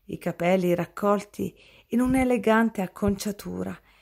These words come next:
e una frangetta che ne enfatizzava l'aspetto fresco e radioso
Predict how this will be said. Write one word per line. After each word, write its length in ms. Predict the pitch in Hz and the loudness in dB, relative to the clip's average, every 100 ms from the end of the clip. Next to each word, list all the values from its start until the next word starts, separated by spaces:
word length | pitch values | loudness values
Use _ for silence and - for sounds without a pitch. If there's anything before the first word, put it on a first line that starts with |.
| _ _ | _ _
e 160 | - 226 | 0 2
una 240 | 233 240 | 4 2
frangetta 840 | - 240 220 202 233 240 - 185 - | 2 0 2 2 0 0 -2 -2 -2
che 180 | 202 190 | -2 0
ne 120 | 180 | 0
enfatizzava 920 | 180 - 185 - 175 175 208 214 208 | -2 -2 -4 -6 -10 -4 0 2 2
l'aspetto 680 | 170 170 - - 175 - 180 | 0 -4 -6 -6 -6 -4 -6
fresco 680 | - 175 170 - - 175 - - - | -4 -2 -2 -4 -8 -12 -12 -18 -16
e 180 | - 202 | 0 4
radioso 840 | 208 202 170 185 208 233 262 240 | 6 4 4 4 4 2 -4 -8